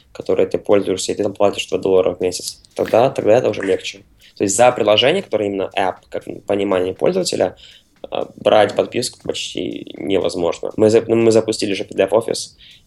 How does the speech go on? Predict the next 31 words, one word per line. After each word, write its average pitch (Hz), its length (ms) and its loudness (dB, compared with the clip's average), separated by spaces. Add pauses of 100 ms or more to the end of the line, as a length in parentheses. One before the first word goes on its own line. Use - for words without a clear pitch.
(240)
и 90 680 -2
он 92 340 0 (560)
совершенно 98 540 2
как - 160 -16
бы 95 100 -2
не, 104 220 4
не 110 220 4
удалось 107 560 4 (240)
людей 101 340 -2
убедить, 120 280 -2
что 101 200 0
это 92 140 2
самое, 98 360 0
как 87 220 -10
бы, - 240 -12
ну, 110 240 2
показать, 104 460 2
почему, - 440 -6 (200)
р-, - 320 -6
рассказать, 104 400 0
почему 101 340 -4
это 87 140 -4
круто, - 440 -2 (560)
потому 92 280 -6
что 92 560 -2
у - 340 -6
них 107 240 -2 (200)
нету, 107 500 2 (120)
вот, - 120 -4 (400)
нету 104 320 0
понимания 95 580 2